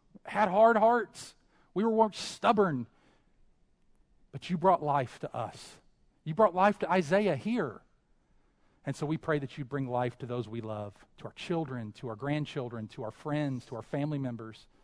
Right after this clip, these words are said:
that are wayward, that we saw this Thanksgiving and thought, "No hope. I don't see any hope." A stump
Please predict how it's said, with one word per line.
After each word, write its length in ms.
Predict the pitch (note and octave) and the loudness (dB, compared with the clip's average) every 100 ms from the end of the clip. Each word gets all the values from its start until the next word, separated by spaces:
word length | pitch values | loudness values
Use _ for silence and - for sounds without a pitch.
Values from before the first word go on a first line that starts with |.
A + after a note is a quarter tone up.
| _ _ _ _ _ | _ _ _ _ _
that 80 | C3+ | -6
are 80 | |
wayward, 480 | A#2+ C3+ D3 B2 A#2 | -4 -2 -2 -4 -4
that 100 | C3+ | -4
we 80 | D3+ | -6
saw 320 | - F3 F#3+ | -4 2 4
this 200 | F#3 F#3 | 4 0
Thanksgiving 640 | - F#3+ - D3 D#3+ C3+ | 0 -2 -2 -4 -2 -2
and 100 | A#2+ - | -4 2
thought, 280 | C3+ A#2+ - _ B2 | 2 2 -2 _ -4
"No 140 | B2+ | -2
hope. 280 | A#2+ A2 - _ _ _ _ _ _ _ _ _ _ _ _ | -2 -8 -12 _ _ _ _ _ _ _ _ _ _ _ _
I 80 | B2+ | -8
don't 100 | B2 | -8
see 180 | - A#2+ | -8 -8
any 140 | A2 | -8
hope." 320 | G2 F#2+ G2 _ _ _ _ _ _ _ _ _ _ _ _ _ _ _ _ _ _ _ _ _ _ - | -10 -12 -16 _ _ _ _ _ _ _ _ _ _ _ _ _ _ _ _ _ _ _ _ _ _ -16
A 80 | |
stump 600 | G#2+ - - E3 C3+ A2+ | -14 -14 0 2 2 -2